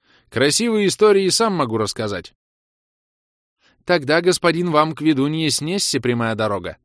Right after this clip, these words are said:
Она все ответы знает". "Куда, куда ты меня сейчас послал, добрый человек?" "К ведунье Снессе",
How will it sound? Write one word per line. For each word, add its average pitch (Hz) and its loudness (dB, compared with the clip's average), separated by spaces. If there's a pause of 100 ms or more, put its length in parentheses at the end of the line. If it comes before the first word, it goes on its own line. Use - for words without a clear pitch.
(200)
Она 170 -2
все 135 -2
ответы 104 -4
знает". 98 -8 (1400)
"Куда, 92 -4
куда 104 -2
ты 151 -4
меня 147 -2
сейчас 143 -2
послал, 135 2
добрый 123 2
человек?" 113 -4 (840)
"К - -16
ведунье 185 4
Снессе", 151 -2